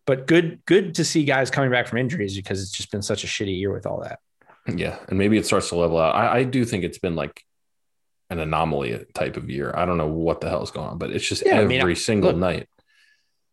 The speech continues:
Speaker 1: Yeah, I mean, shortened off season, less time between games, no time to recover. Guys are getting hurt. I,
Speaker 2: Mm-hmm.
Speaker 1: I, I'm not, not a doctor, but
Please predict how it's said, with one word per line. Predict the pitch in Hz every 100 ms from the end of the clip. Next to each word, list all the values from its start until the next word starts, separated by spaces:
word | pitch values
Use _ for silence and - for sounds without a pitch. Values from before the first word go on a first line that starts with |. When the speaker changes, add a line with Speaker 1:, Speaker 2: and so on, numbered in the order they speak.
| _ _ -
Speaker 1:
Yeah, | 139 165 - -
I |
mean, | 101 98 90 - _ _ _
shortened | - - 117 127 110
off | 123 -
season, | 135 131 147 147 139 _ _ _ _ _ _ _ _
less | - 120 -
time | 120 123
between | 120 127 123
games, | 107 113 135 135 - - _ _ _ _ -
no | 104
time | 110 123 123
to |
recover. | 117 107 113 135 147 143 _ _ _ _ _ -
Guys | 90 120
are |
getting | 147 147
hurt. | 165 214 - _ -
I, | 123
Speaker 2:
Mm-hmm. | 143 143
Speaker 1:
I, | 143 - - _ _ _ _ _ _ _ _ -
I'm | 156
not, | 160 - _ _ -
not | 117
a | 110
doctor, | 123 139 104 92 - -
but | 104 98